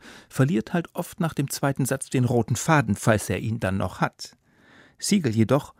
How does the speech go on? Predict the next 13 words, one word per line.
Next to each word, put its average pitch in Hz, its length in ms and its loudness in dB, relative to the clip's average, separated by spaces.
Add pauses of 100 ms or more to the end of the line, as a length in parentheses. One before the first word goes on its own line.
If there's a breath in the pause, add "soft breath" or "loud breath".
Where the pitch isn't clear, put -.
(200 soft breath)
hielt - 240 0
genüsslich 131 560 -2
den 147 160 2
Mund. - 520 -2 (880 soft breath)
Die 170 80 2
Trump-Verächter 139 640 4
unter 127 160 6
Ihnen 127 220 6 (200 loud breath)
hätten 110 240 2
das 165 320 2
gern 135 300 6
gesehen, 120 340 2
stimmt's? - 560 0